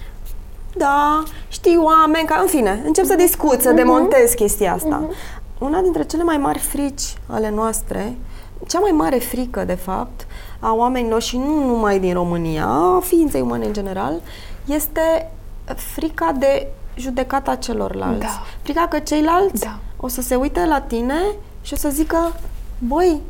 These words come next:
Speaker 1: mie nu-mi place de Lorena."
Speaker 2: Mhm.
Speaker 1: Știi?
Speaker 2: Da.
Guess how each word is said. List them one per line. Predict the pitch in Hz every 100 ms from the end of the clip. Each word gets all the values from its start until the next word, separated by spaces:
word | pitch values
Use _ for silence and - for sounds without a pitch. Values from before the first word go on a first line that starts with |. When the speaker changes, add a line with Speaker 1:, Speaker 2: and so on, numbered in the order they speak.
| -
Speaker 1:
mie | 262 285
nu-mi | 320
place | 285 247 220
de | 190
Lorena." | 180 175 175 170 180 -
Speaker 2:
Mhm. | 254 233 247 294 - - - - - - - - - - - - - -
Speaker 1:
Știi? | - - 320 427 269
Speaker 2:
Da. | 262